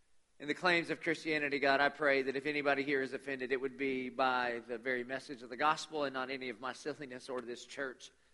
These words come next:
But God, that we would handle your truth in such a way that brings you honor and glory.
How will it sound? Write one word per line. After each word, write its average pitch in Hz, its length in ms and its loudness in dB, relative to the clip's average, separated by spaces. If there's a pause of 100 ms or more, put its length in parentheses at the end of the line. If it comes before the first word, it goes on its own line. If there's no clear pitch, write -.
(460)
But 143 120 2
God, 151 240 8
that 139 160 0
we 165 160 6
would 139 160 0
handle 160 340 0
your 139 160 0
truth - 600 -6 (640)
in 143 120 -6
such 170 280 2
a 170 60 2
way 160 160 6
that 147 100 -2
brings 151 240 -2
you 151 140 2
honor 151 320 4
and 139 200 -6
glory. 131 480 0